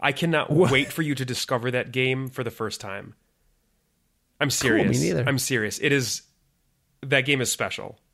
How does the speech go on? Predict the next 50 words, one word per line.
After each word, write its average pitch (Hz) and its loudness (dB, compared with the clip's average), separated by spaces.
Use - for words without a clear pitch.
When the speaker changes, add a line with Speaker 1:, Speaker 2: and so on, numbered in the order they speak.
Speaker 2:
I 156 2
have 185 4
a 156 0
question. 127 0
Have 135 0
you, 123 4
so - -2
the 131 0
S 143 0
N 147 2
E - 4
S 127 0
Classic 120 0
Mini 107 0
came 110 -2
out 104 0
a 113 -8
few 120 -2
weeks 104 0
ago 123 2
as 123 -2
of 120 -8
this 123 -4
recording? 120 0
May-, 120 0
no, 147 0
more 170 4
than, 143 -2
more 107 -8
Speaker 1:
It's 147 4
Speaker 2:
than 240 6
Speaker 1:
been, - 4
Speaker 2:
a 285 6
Speaker 1:
it's - 4
Speaker 2:
month 117 0
Speaker 1:
been, 285 4
Speaker 2:
ago. 196 2
Speaker 1:
it's - -2
about 208 0
a 175 2
month 131 0
and 113 -2
a 95 -4
half. 95 -12
Speaker 2:
It 139 4
was 143 4
before 147 4
my 156 4
wedding, 147 4
yeah. 147 0